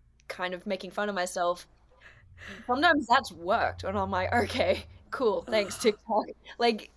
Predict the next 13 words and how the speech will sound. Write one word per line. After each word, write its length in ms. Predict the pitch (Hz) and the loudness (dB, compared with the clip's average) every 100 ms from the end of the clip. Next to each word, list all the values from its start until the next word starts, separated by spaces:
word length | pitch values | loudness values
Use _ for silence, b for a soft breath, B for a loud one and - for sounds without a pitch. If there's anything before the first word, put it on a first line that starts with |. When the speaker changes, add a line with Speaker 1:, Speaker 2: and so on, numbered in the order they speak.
| _ _ _ | _ _ _
Speaker 1:
it's, 260 | - 294 - | -6 -6 -4
it 140 | - 269 | -4 -2
is 260 | 277 254 - | -2 -4 -2
absolutely 480 | 247 247 294 262 220 | -2 -2 -4 -4 0
the, 340 | 220 202 196 - - | 4 6 4 0 -8
the 80 | 202 | -2
best 320 | 202 208 - | 2 0 -2
platform, 440 | - 196 - 196 | -4 -4 -4 -8
in 80 | 196 | -6
my 140 | 190 180 | -6 -6
opinion, 420 | 175 175 175 170 | -8 -12 -12 -10
to 140 | - | -12
just 480 | 180 190 190 175 - | -10 -6 -6 -6 -10